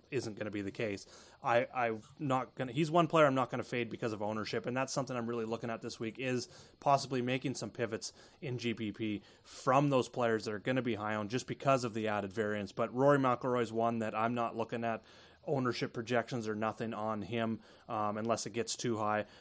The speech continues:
But he's definitely gonna be there. He started out the season with six straight top fives, including a win on the P G A Tour. So he was just thumping along.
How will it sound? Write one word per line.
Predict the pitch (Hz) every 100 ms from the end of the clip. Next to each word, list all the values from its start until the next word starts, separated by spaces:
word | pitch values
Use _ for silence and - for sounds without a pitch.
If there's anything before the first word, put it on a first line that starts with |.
| - -
But | 123 104
he's | - - 135 113
definitely | 123 110 113
gonna | 107 101
be | 113
there. | 113 107
He |
started | 123 - 139 139
out | 131 -
the | 117
season | - 131 127 117
with | 113 107
six | - - 147 -
straight | - 127 -
top | 123 113
fives, | 117 117 117
including | 107 101 - 135 120
a | 104
win | 104 113 107 - - -
on | 110
the | 104
P | 120
G | 113 107
A | 101
Tour. | - 113
So | 98 110
he | 117
was | 143 120
just | - 120 113 - _ _ -
thumping | - 135 143 131
along. | 113 110 107 101